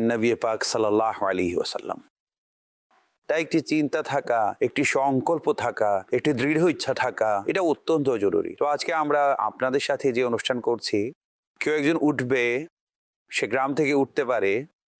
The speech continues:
মহল্লা থেকে উঠতে পারে, নিজের বিল্ডিং থেকে উঠতে পারে,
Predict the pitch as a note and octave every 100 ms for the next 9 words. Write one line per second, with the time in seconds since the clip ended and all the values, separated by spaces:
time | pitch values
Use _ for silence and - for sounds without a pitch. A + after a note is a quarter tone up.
0 | _ B2 B2+ D3 D#3 C3+ B2+ A#2+ B2+ A2
1 | G2 F#2 C#3 - _ _ - B2 E3 C#3
2 | C#3 E3 E3 C#3 A#2+ G2+ G#2 G2